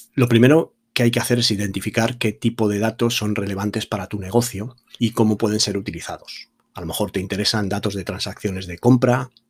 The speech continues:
que puedan ser utilizados para entender las preferencias de compra de tus clientes y adaptar la oferta de productos y servicios.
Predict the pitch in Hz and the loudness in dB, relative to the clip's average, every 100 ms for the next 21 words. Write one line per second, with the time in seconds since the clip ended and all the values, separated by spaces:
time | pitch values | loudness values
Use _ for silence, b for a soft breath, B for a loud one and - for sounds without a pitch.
0 | _ - - 101 98 - 104 92 92 90 | _ -12 -8 -6 -4 -2 -2 -4 -6 -4
1 | 101 95 - 90 90 90 98 98 - 101 | -4 -4 -6 -6 -6 -6 -4 -6 -6 -8
2 | - 98 101 95 92 101 98 98 90 - | -4 -4 -6 -8 -4 -4 -4 -4 -4 -6
3 | - 104 104 104 101 98 - - 104 95 | -4 -4 -2 0 0 0 -2 0 -2 -2
4 | - 110 104 98 110 - 104 98 95 92 | -2 0 0 0 -2 0 -2 -2 -4 -4
5 | 101 - - 101 95 123 127 113 120 - | -4 -4 -4 -4 0 2 2 0 -4 -12